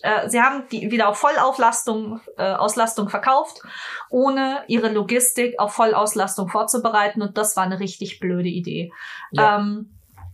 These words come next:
Speaker 1: wenn sie nächstes Jahr wieder mit voller Auslastung planen, bin ich mal gespannt, ob sie die volle Auslastung erreichen, denn viele Leute waren dieses Jahr richtig frustriert, richtig genervt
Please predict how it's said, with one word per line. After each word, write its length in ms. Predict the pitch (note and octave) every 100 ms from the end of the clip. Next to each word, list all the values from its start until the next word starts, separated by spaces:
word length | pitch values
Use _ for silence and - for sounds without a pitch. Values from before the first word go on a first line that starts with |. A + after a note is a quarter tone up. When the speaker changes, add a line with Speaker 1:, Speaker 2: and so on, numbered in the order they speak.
| - - -
Speaker 1:
wenn 220 | - A#3 A3+
sie 80 | A3+
nächstes 440 | A#3 A#3+ B3 A#3
Jahr 400 | A#3+ A3+ A3 G#3+
wieder 240 | G#3+ A#3 A3+
mit 160 | A3
voller 300 | - A#3 A3+
Auslastung 640 | G3+ A#3 A#3+ A3+ - G#3+ G#3+
planen, 480 | A#3+ B3 D#4+ E4
bin 100 | B3
ich 160 | A3+ -
mal 140 | B3+
gespannt, 400 | A#3 - A#3+ A#3
ob 100 | B3+
sie 80 | -
die 120 | A#3
volle 280 | A#3 A#3 A3+
Auslastung 600 | G#3 A3+ A3+ - - A3+
erreichen, 480 | G3 G3 G#3+ C#4 C#4+
denn 140 | A#3+ A3
viele 240 | C4 A#3+
Leute 340 | A#3 A3+ A3+ G#3+
waren 220 | G#3 G#3+
dieses 280 | A3 A3+ -
Jahr 220 | G3+ G3+
richtig 440 | A3+ A#3 - A#3 -
frustriert, 680 | G#3+ G#3 - C4 C#4 C#4 G#3
richtig 360 | A3 - A3
genervt 600 | - G#3 G#3 A#3 D4 -